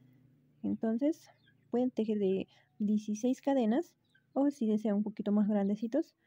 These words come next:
dieciocho, porque veinte ya les va, ya les va a quedar muy grande. Bien, ya una vez ya tenido así de esta manera veinte cadenas, vamos a tejer o contar.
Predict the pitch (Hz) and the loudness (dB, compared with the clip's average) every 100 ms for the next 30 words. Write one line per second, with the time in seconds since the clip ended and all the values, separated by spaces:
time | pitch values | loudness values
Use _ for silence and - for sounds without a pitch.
0 | _ _ _ 202 190 202 - 180 - - | _ _ _ -6 -6 -6 -4 -4 -4 -14
1 | - _ _ _ 196 - 208 240 247 311 | -20 _ _ _ -12 -6 0 0 2 -2
2 | 330 - 220 214 214 214 - 196 214 214 | -4 -4 -2 0 0 -2 -4 -4 -2 0
3 | 214 208 190 190 208 185 175 - _ _ | -2 -2 -2 0 0 -2 -4 -10 _ _
4 | _ _ - 349 247 220 247 262 277 254 | _ _ 0 2 4 4 4 2 0 -2
5 | 240 220 208 226 - 208 208 214 233 226 | 0 2 2 0 -4 -2 -2 0 0 2
6 | 202 202 208 214 - 208 202 302 - _ | 2 0 0 -2 -2 -2 0 -2 -4 _
7 | _ _ _ - 202 202 214 220 220 311 | _ _ _ -4 -2 -2 -4 -4 -2 -2
8 | 226 214 240 - 220 | -4 -2 -2 2 0